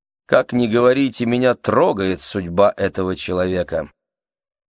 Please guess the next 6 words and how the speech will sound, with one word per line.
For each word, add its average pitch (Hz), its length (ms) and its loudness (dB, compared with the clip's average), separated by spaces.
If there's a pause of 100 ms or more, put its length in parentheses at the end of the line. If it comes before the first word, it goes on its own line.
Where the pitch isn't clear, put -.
(260)
«Поговорите 135 580 2
с - 140 -8
ним 87 220 -4
дорогой», 90 600 0 (360)
сказала 85 480 -2
княгиня. 80 560 -10